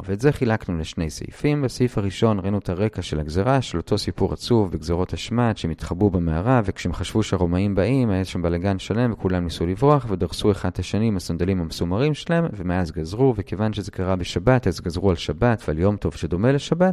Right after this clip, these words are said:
אבל לא גזרו לא על ימי חול ואפילו לא על תעניות. זה היה בסעיף הראשון.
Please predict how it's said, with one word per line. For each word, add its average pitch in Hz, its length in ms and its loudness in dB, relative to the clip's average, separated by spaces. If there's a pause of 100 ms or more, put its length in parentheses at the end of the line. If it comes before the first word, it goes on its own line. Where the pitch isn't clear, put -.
אבל 120 200 2
לא 165 120 8
גזרו 123 400 4
לא 113 160 6
על 110 80 8
ימי 82 240 2
חול 151 380 2
ואפילו 107 340 0
לא 95 120 4
על 90 80 2
תעניות. 98 640 2
זה 107 180 4
היה 113 140 6
בסעיף 87 400 -2
הראשון. 82 460 0